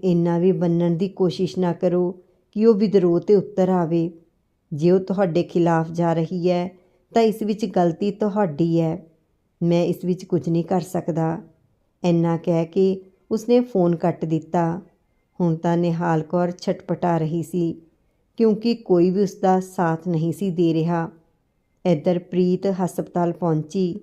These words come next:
ਤਾਂ ਨਿਰਮਲ ਉਸਨੂੰ ਗਲ ਨਾਲ ਲਗਾ ਕੇ ਸਿਸਕ ਉੱਠਿਆ ਤੇ ਬੋਲਿਆ, "ਚੰਗਾ ਹੋਇਆ ਪ੍ਰੀਤ, ਤੂੰ ਆ ਗਈ, ਮੈਨੂੰ ਬਹੁਤ ਡਰ ਲੱਗ ਰਿਹਾ ਸੀ।"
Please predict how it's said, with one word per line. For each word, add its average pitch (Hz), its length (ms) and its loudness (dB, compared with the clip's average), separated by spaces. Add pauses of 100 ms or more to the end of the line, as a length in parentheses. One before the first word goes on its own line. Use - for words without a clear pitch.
(460)
ਤਾਂ 240 120 4
ਨਿਰਮਲ 196 440 4
ਉਸਨੂੰ 196 400 0
ਗਲ 165 260 0
ਨਾਲ 180 220 2
ਲਗਾ 170 280 0
ਕੇ 180 260 -2
ਸਿਸਕ - 440 -4
ਉੱਠਿਆ 170 600 -2 (340)
ਤੇ 214 100 4
ਬੋਲਿਆ, 165 640 0 (680)
"ਚੰਗਾ 165 320 0
ਹੋਇਆ 170 240 0
ਪ੍ਰੀਤ, 175 460 -2
ਤੂੰ 226 460 -2
ਆ 175 180 2
ਗਈ, 170 360 0 (480)
ਮੈਨੂੰ 220 400 4
ਬਹੁਤ 175 260 0
ਡਰ 165 220 0
ਲੱਗ 170 300 -2
ਰਿਹਾ 160 300 0
ਸੀ।" 170 360 -2